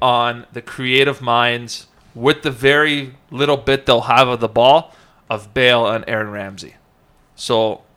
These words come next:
that's, h-, to me, how you have to beat the Danes. Do I think the Welsh can beat them? Or do I think the Welsh are gonna beat them? I don't think so. I think Denmark wins this game.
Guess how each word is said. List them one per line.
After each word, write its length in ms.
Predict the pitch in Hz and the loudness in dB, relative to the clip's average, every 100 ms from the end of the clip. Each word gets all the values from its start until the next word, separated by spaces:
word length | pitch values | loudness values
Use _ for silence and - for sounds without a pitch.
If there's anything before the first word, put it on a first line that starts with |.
| _ | _
that's, 480 | - 135 - - - _ _ - | 2 2 2 -8 -12 _ _ -14
h-, 100 | - - - | -14 -12 -10
to 100 | 131 | -2
me, 400 | 135 147 190 - | 2 2 2 -4
how 180 | - 117 | -2 -2
you 180 | 117 120 | 0 0
have 160 | 120 | 0
to 80 | 123 | -2
beat 140 | 110 117 | -8 -8
the 80 | |
Danes. 480 | 104 117 143 170 - - - - - | -4 0 0 -2 -8 -18 -20 -20 -4
Do 180 | 120 151 | 4 6
I 140 | 147 | 6
think 320 | 123 - 139 135 | 4 0 0 0
the 100 | 113 | 0
Welsh 680 | 110 110 120 127 - - - _ | 2 2 2 -2 -8 -12 -16 _
can 200 | - 117 | -10 -8
beat 280 | 110 127 131 | -4 -4 -2
them? 300 | 175 202 202 _ _ _ _ _ _ | -4 -4 -14 _ _ _ _ _ _
Or 100 | 117 | -8
do 180 | 110 131 | 0 4
I 80 | 135 | 4
think 260 | - 131 127 | 4 -4 -2
the 80 | |
Welsh 300 | 113 127 131 | 0 0 2
are 60 | 131 | -2
gonna 200 | 127 120 | -4 -4
beat 200 | 127 135 | -4 -2
them? 180 | 165 160 | -4 -4
I 100 | 113 | -4
don't 160 | 113 110 | -4 -4
think 160 | 107 | -8
so. 80 | - | -6
I 60 | 107 | -8
think 180 | 117 104 | -8 -4
Denmark 360 | 113 107 107 | -4 -4 -8
wins 160 | 113 110 | -12 -16
this 140 | 107 | -18
game. 280 | - 107 101 | -16 -16 -18